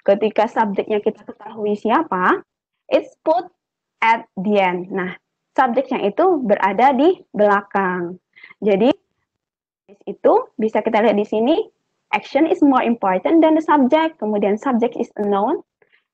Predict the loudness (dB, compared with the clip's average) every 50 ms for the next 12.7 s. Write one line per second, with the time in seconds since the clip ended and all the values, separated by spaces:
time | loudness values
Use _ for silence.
0 | _ _ _ _ _ -4 0 0 0 0 2 2 2 2 4 2 2 2 0 0
1 | 0 0 0 0 0 -2 -4 -2 -2 0 0 0 -2 -2 -4 -10 -8 -6 -4 -2
2 | 0 0 0 0 0 0 -2 -4 -6 _ _ _ _ _ _ _ _ _ _ -4
3 | -2 2 4 4 4 2 0 -4 _ _ _ _ _ 0 0 0 0 0 -4 _
4 | -4 -4 -4 -4 -8 -12 -14 -12 -6 -2 0 2 2 2 0 -2 -6 -8 _ -2
5 | -2 0 2 2 2 4 4 4 4 4 2 2 -2 -8 -20 _ _ _ _ _
6 | _ _ _ _ _ _ _ _ _ _ _ _ _ -20 -18 -14 -8 -2 2 2
7 | 4 4 4 2 2 0 0 0 0 0 0 -2 -2 -2 -4 -4 -2 0 0 0
8 | 0 0 -2 -2 -4 -4 -4 -2 0 0 2 2 2 2 2 0 -4 -6 -2 0
9 | 2 4 4 4 4 4 2 2 2 2 2 0 0 0 0 0 0 0 0 0
10 | 0 0 0 0 0 -2 -4 -4 -4 -2 0 0 0 0 -2 -6 _ -4 0 2
11 | 2 4 4 2 2 0 -4 _ -20 -20 -20 -8 0 0 2 2 2 0 2 2
12 | 2 2 0 -2 -4 -4 -2 0 2 2 2 0 -2